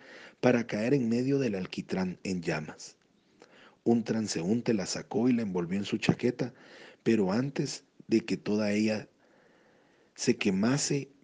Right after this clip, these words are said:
peligrosamente su espalda. Eran estas masivas quemaduras las que impedían al cirujano operar los huesos rotos. Al final la trasladaron al servicio de cuidados intensivos, donde se nos permitió, uno por uno,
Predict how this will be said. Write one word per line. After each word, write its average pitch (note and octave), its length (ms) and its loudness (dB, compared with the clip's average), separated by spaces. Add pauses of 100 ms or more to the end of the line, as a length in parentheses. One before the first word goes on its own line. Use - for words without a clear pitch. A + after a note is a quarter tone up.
(140)
peligrosamente G2 1000 2
su - 140 -6
espalda. - 560 -8 (920)
Eran G2 300 4
estas G2 380 0
masivas F#2+ 580 0
quemaduras G2+ 640 2
las G2+ 180 -4
que G2 100 -8
impedían F#2 540 -2
al G#2 140 -4
cirujano G#2+ 580 -6
operar F#2+ 400 -4
los G#2 160 -4
huesos F2 400 -4
rotos. - 400 -10 (920)
Al G2+ 160 2
final F#2 340 0
la A#2 80 2
trasladaron F#2+ 640 -2
al G#2+ 120 -4
servicio G2 460 -2
de A2 100 -2
cuidados F2+ 500 -2
intensivos, A2+ 600 -2
donde F#2+ 260 -4
se F2+ 140 -6
nos E2+ 200 -8
permitió, F2 580 -2 (340)
uno F3 300 4
por C3 180 4
uno, F#3+ 240 4